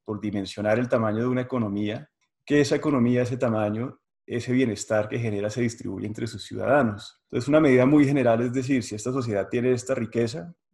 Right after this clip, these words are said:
¿cómo está distribuida y qué calidad de vida le otorga a su gente? Y, eh, y esa premisa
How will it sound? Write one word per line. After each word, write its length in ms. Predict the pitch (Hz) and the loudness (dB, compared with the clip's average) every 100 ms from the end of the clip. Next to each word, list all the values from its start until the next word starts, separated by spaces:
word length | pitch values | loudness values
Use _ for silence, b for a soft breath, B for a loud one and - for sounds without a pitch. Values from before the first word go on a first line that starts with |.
| - | -8
¿cómo 240 | - 127 | 0 2
está 180 | 123 - | 2 2
distribuida 580 | 127 127 123 107 101 101 | 0 0 -4 -4 -4 -4
y 60 | 104 | -6
qué 160 | 113 | -8
calidad 340 | 110 110 104 98 | -6 -6 -4 -4
de 120 | 98 | -4
vida 220 | 107 107 | -2 -2
le 80 | 107 | -4
otorga 320 | - 98 101 | -8 -10 -10
a 40 | |
su 100 | 107 | -8
gente? 320 | 104 131 110 - - _ _ _ - | -4 -4 -4 -14 -20 _ _ _ -6
Y, 400 | 151 160 170 - | -2 -2 -4 -6
eh, 600 | - 113 110 107 107 - - | -4 -2 0 0 -2 -8 -2
y 120 | 135 | 0
esa 180 | 127 147 | 2 2
premisa 720 | 156 123 123 143 151 - | 4 6 6 4 2 0